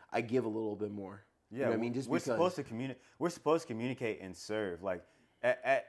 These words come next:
Speaker 2: like, at core level, human beings are supposed to be doing things like that, and that's, that's why you feel so much better, you know?
Speaker 1: Yeah.
Speaker 2: Like, like, someone, like,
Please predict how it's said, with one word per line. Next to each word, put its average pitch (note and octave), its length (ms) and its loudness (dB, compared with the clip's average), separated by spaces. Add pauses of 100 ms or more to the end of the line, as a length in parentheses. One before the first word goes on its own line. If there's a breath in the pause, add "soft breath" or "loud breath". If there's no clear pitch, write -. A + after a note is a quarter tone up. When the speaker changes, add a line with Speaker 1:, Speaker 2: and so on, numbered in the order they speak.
Speaker 2:
like, B2 260 0 (260)
at B2+ 160 -4
core D3+ 300 4
level, A#2 360 0
human A2+ 320 -6
beings A2+ 280 -6
are G2 60 -8
supposed A2+ 280 -6
to G#2+ 80 -18
be G#2 80 -8
doing G#2 320 -8
things F#2 260 -10
like E2+ 200 -10
that, E2+ 200 -8
and G2 120 -8
that's, G#2+ 260 -4
that's A2+ 280 -2 (260 soft breath)
why A2 320 4
you G#2+ 200 -4
feel A2 240 -6
so G#2 140 -8
much F#2 240 -6
better, G2+ 220 -2
you F2+ 100 -8
know? F#2+ 240 -4
Speaker 1:
Yeah. G2+ 60 2
Speaker 2:
Like, F2+ 140 -2 (340 soft breath)
like, G#2 180 2
someone, A#2+ 440 -2
like, G2+ 160 -2